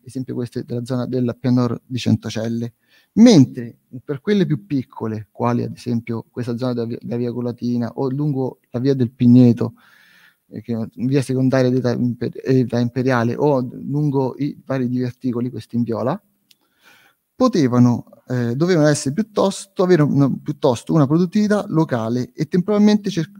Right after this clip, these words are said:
cir-, temporalmente circoscritta, direttamente subordinata a insediamenti primari del sottosuolo,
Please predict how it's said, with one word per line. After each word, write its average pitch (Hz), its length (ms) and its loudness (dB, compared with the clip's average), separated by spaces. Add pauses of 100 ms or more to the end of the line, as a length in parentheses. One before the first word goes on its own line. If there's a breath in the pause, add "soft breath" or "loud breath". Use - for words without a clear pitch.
cir-, 135 280 -4 (100)
temporalmente 147 640 0
circoscritta, 135 800 -6
direttamente 147 540 2
subordinata 127 600 -2
a 110 40 -2
insediamenti 139 500 -2
primari 131 240 -2
del 113 80 -6
sottosuolo, 127 760 -8